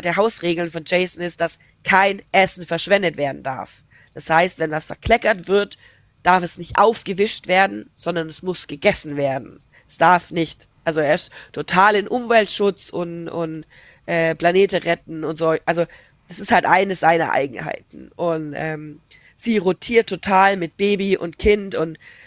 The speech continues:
dann bringt es, bringt sie ihn zum Bus und eine alte Dame setzt sich auf den Platz an der Bushaltestelle, an dem er immer sitzt. Und dann ist halt das nächste Drama vorprogrammiert. Und schon als sie sieht, wie die Oma dahin läuft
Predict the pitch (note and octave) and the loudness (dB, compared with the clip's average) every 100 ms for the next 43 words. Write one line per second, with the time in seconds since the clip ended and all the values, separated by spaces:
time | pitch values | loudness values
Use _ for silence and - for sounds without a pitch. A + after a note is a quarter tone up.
0 | _ F3 E3 D#3+ - _ - F3 F3 F#3+ | _ -4 -4 -8 -16 _ -10 -8 -6 -6
1 | F3 - G3+ F#3 - F3+ E3+ F#3 D#3 A#3+ | -6 -6 -8 -6 -4 -4 -2 -4 2 2
2 | A#3+ - - _ _ _ G3 F#3 - _ | 4 0 -4 _ _ _ 0 0 -4 _
3 | - - F#3 D#3+ E3+ F#3 F#3+ - F#3+ - | 2 4 4 2 4 4 4 0 0 0
4 | - F#3+ D#3+ E3 - G#3 G3+ E3+ F#3+ - | -2 0 0 0 -2 -2 0 2 2 2
5 | F3+ F3+ E3 F#3 F3+ D#3+ - D3+ D#3+ C3+ | -2 -2 -2 0 0 0 -2 -2 -2 -2
6 | D#3 D#3+ C#3+ D3+ - E3 D3+ D3 F3 - | -4 -4 -4 -2 -2 -2 -4 -2 -4 -4
7 | - D#3+ E3 - - - F3+ D#3 E3 - | -8 -8 -8 -10 -12 -10 -6 -4 -6 -2
8 | G3 G#3 - F#3 F3+ - - F3 E3+ E3 | 0 0 2 2 2 0 2 2 2 0
9 | F3+ - D3 D3+ C#3 C#3 C3 - - - | -4 -6 -10 -6 -4 -4 -6 -10 -20 -20
10 | - - _ - F3 D#3 G3 F#3 G3 - | -20 -20 _ -6 -4 2 4 6 4 2
11 | F#3+ - B3+ C4+ G3 F#3+ G3 G#3 F3+ F3 | -4 2 2 2 0 4 6 6 6 6
12 | G#3 B3+ F3 F#3 G#3+ | 4 4 6 6 2